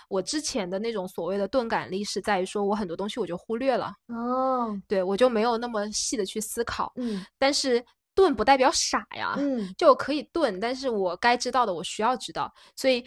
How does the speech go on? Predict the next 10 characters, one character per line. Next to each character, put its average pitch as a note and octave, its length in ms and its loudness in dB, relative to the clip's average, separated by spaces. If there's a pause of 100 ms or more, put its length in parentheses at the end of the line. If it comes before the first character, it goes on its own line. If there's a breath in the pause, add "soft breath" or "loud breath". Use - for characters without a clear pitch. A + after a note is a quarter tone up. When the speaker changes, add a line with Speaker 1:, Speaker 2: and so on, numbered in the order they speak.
Speaker 1:
虽 F4+ 220 0
然， A#3 320 4 (400)
呃， G3+ 160 0
之 C#4+ 180 -6
前 G3 300 -2 (240)
一， F#3+ 120 -16
可 G#3 140 -6
能 F#3 100 -4
一 A3+ 120 -8
周 A3+ 340 2